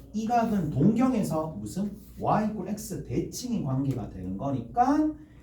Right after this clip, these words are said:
이분의 파이 빼기 세타의 X 좌표는 원래 세타의 Y 좌표랑 같았었다 라고 이해를 하실 수 있으면 된다는 얘기야. 이해돼? 자, 다시 한번.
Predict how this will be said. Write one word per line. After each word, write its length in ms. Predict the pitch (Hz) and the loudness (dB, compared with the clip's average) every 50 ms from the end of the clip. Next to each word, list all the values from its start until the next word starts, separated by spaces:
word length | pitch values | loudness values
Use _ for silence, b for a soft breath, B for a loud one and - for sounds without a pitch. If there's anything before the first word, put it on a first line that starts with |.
| B B B - - - - 190 | B B B -20 -20 -14 -8 -2
이분의 480 | - 151 - - 302 302 285 277 277 | 2 2 4 4 4 4 4 2 2
파이 400 | - - 294 320 320 302 269 - | 0 0 0 0 2 2 0 0
빼기 380 | - 240 226 220 208 190 214 202 | 0 2 2 2 2 0 -2 -2
세타의 1200 | - - - 233 226 233 233 - - - 202 226 220 214 208 208 190 190 190 190 190 190 190 - - - - - - | -2 -4 -6 -4 -4 -4 -4 -6 -8 -4 0 0 2 2 2 4 4 4 4 4 4 2 -2 -6 -12 -16 -18 -8 -4
X 320 | 269 294 - - - 233 - | -2 -2 -2 -2 -4 -6 -6
좌표는 800 | - - - - - 101 95 98 123 156 143 104 90 - - - - - - - - - | -6 -8 -10 -10 -10 -8 -4 0 2 2 4 2 0 -2 -8 -10 -14 -18 -18 -20 -14 -6
원래 560 | - 104 110 120 151 220 247 254 277 277 277 277 | -2 0 2 4 4 4 2 2 2 0 0 0
세타의 920 | 262 - - 214 208 208 - - 185 202 208 190 180 180 185 190 190 - - - | -2 -4 -6 -6 -6 -6 -6 -6 -6 -4 -2 -2 0 0 -2 -2 -4 -6 -10 -6
Y 340 | 92 117 165 240 285 269 - | -2 0 2 2 2 2 0
좌표랑 500 | - 123 113 - - - 139 156 202 226 | -2 -4 -6 -6 -8 -8 -6 -6 -6 -6
같았었다 640 | - - - - - - - - - - - - - - - - - - - - - - - - - - - - | -6 -8 -10 -14 -14 -16 -16 -16 -16 -18 -20 -20 -20 -20 -20 -20 -20 -20 -20 -20 -20 -20 -20 -20 -20 -20 -16 -8
라고 260 | - 113 135 180 190 | -4 -2 2 4 4
이해를 440 | 131 101 104 123 147 151 131 127 - | 4 4 4 4 4 4 2 2 0
하실 220 | 147 147 151 147 139 | -2 -4 -6 -6 -8
수 340 | - - - 170 - - - | -8 -8 -8 -8 -8 -6 -6
있으면 360 | - - - - 196 - 113 | -6 -6 -4 -2 -2 -2 -2
된다는 360 | 107 98 98 - - - - - | -2 -6 -8 -8 -8 -10 -10 -12
얘기야. 200 | - - - - - - - - - - - - - - | -14 -16 -18 -18 -20 -20 -20 -20 -20 -20 -20 -20 -10 2
이해돼? 360 | - 147 170 170 208 - - - - - - - - - | 4 4 6 6 4 0 -4 -8 -14 -20 -20 -20 -16 -12
자, 80 | - | -4
다시 180 | - 151 156 175 | 0 0 2 2
한번. 300 | 156 117 98 - - - | 2 0 0 -4 -6 -4